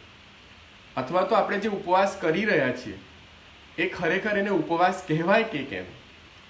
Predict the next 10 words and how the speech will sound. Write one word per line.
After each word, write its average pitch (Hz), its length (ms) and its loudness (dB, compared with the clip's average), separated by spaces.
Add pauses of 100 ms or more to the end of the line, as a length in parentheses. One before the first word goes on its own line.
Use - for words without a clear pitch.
(720)
તો 165 600 -2 (340)
સૌપ્રથમ 160 420 -4
તો 185 540 0 (140)
મને 160 220 -2
ઘણી 170 240 0
વખત 190 260 0
એમ 170 120 0
લાગે 151 320 2
છે 147 160 -6 (920)
કે 208 420 0